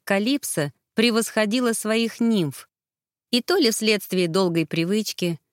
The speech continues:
то ли в силу какого-то недомыслия или отсутствия воображения —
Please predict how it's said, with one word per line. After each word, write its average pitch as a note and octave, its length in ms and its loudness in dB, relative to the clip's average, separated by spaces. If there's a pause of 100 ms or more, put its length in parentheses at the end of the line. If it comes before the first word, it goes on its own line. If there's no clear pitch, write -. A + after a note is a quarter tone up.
(140)
то D#4+ 120 0
ли A#3 160 2
в G3+ 40 -4
силу G#3+ 300 0
какого-то F#3 480 -2
недомыслия F#3 760 0
или F3+ 280 0
отсутствия F3 640 -2
воображения — D#3+ 920 -2